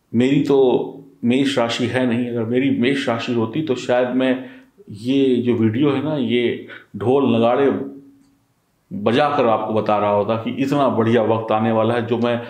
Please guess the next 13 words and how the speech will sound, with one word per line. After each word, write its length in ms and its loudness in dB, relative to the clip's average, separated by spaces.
महसूस 520 -2
कर 100 0
रहा 160 0
हूँ। 280 -2
ये 100 -2
वक्त 340 -2
वाकई 320 0
में 160 0
ढोल 260 0
नगाड़े 340 2
बजाने 380 0
का 140 -8
है। 220 -14